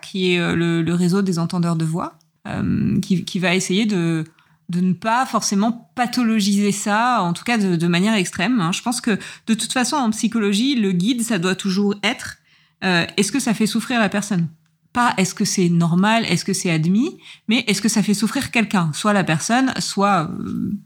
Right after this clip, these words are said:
l'entourage, hein, euh, mais c'est, c'est ça qui doit guider. Donc, euh, le,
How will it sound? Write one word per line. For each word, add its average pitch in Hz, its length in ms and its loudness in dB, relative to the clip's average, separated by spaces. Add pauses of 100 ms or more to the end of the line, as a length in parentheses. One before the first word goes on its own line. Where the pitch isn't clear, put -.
(120)
l'entourage, 202 960 -2
hein, 262 240 0
euh, 190 120 0 (420)
mais 208 420 2
c'est, - 200 -2
c'est - 160 -2
ça 285 160 0
qui 269 120 -2
doit 214 160 2
guider. 202 300 0
Donc, 175 260 0
euh, 170 180 0 (220)
le, 170 400 0